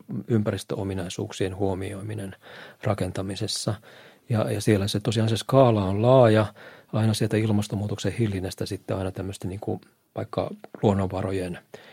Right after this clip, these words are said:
ö, kestävään käyttöön ja, ja tota siihen, että kuinka paljon niinku uusiutuvia ja uusi-, uusiutumattomia luonnonvaroja tuolta niinku luonnosta otetaan. Se, että, että me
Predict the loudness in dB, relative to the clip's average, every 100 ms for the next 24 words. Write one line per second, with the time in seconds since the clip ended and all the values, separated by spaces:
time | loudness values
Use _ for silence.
0 | -20 -20 _ -8 -6 -6 -8 -8 -10 -10
1 | -14 -16 -20 -20 -20 -4 -2 0 0 0
2 | -2 -2 -2 -4 -8 -8 -6 -6 -6 -8
3 | -10 -12 -10 -10 -8 -8 -10 -14 -14 -10
4 | -10 -10 -8 -6 -8 -8 -6 -6 -6 -6
5 | -6 -4 -6 -6 -8 _ -4 -2 -2 -4
6 | -8 -8 -6 -4 -4 -4 -6 -6 -6 -6
7 | -8 -10 -12 -14 _ _ 2 4 4 0
8 | -2 0 -2 -2 -4 -6 -12 -20 -20 -20
9 | -20 _ _ _ _ _ _ _ _ -20
10 | -20 -20 -20 _ -8 2 6 6 6 4
11 | 6 6 2 -4 0 2 2